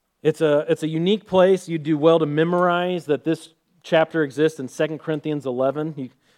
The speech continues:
certainly could try to memorize the whole chapter, too, if you wanted, but, uh, to have Second Corinthians eleven in your mind of this is where Paul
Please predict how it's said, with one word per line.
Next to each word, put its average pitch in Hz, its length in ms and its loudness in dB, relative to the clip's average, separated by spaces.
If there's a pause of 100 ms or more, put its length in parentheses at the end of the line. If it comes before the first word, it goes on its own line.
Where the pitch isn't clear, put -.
(220)
certainly 160 400 -4
could 143 160 -8
try 175 200 4
to 196 80 2
memorize 180 380 0
the 175 100 0
whole 185 160 2
chapter, 190 420 -4
too, 220 280 0
if 143 120 -2
you 143 80 0
wanted, 170 340 0
but, 156 220 2 (320)
uh, 143 160 4
to 165 140 -8
have 165 120 0
Second 240 260 -2
Corinthians 196 420 -2
eleven 170 420 2
in 185 120 -2
your 180 120 0
mind 156 560 -2
of 120 160 -6
this - 240 -4
is 147 160 -6
where 147 200 2
Paul 147 500 2